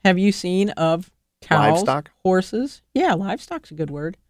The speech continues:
Speaker 2: You, that's what you're talking about, is a variety of barnyard animal paintings in homes or
Speaker 1: Correct.
Speaker 2: accessories
Speaker 1: And
Speaker 2: or roosters and chickens and metal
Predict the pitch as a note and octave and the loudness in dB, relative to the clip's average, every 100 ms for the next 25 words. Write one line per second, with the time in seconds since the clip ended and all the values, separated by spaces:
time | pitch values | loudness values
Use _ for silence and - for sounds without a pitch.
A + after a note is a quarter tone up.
0 | _ D#3 C3 D3 D3 C3 - B2 - - | _ 2 4 4 2 2 4 2 2 2
1 | C3 A#2 G#2 F#2+ F2+ F2+ G#2 G2 - G#2+ | 2 2 0 0 -2 -2 -4 -4 0 2
2 | A2 A2 F#2+ A2+ A2+ A2 G#2 G#2 G2+ F#2+ | 4 2 2 2 4 2 2 2 0 0
3 | - A#2+ A#2 A#2 G#2+ A2 F#2+ G#2+ G#2+ - | 0 0 2 0 0 0 0 2 4 4
4 | G#2+ G2 - A2 - A2+ G#2+ G2 F#2+ F2+ | 2 0 2 0 2 2 4 4 4 4
5 | G2 G#2+ G#2 - G#2+ G#2 G2 F#2+ - G2+ | 4 4 2 2 0 0 0 -2 0 0
6 | G2+ G2 G2 F#2+ G2 F#2 F#2 - _ _ | 2 2 0 0 -2 -2 -4 -10 _ _
7 | A#2 A#2 A2 G#2+ | 2 4 6 4